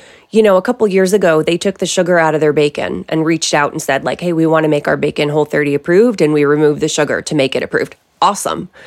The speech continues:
right? The fact that brands like Applegate and Organicville are looking at the Whole thirty guidelines and saying, "We wanna make products specifically that fit our guidelines, and we're willing to change our product formulations to do that."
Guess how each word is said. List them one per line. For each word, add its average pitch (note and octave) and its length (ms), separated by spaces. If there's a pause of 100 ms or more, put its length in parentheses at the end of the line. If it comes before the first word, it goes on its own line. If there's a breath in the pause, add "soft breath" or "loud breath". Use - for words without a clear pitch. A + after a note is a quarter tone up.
(200 loud breath)
right? G#3 220
The A3 80
fact F#3 200
that - 140
brands F#3 240
like D#3 160
Applegate E3+ 640
and D#3+ 120
Organicville E3 920 (260 loud breath)
are E3+ 300
looking F#3+ 480
at D#3+ 100
the D#3 100
Whole D#3 220
thirty E3 400
guidelines D3+ 600
and D3+ 120
saying, D3 220
"We G#3 160
wanna G3+ 240
make D#3 240
products E3 440
specifically A3+ 840
that G3 200
fit F3+ 120
our F3 120
guidelines, D#3+ 500
and D#3+ 120
we're E3+ 120
willing F3+ 320
to E3+ 100
change E3 320
our D#3+ 120
product D3+ 340
formulations D3+ 760
to D3 100
do G#3 260
that." A#2 360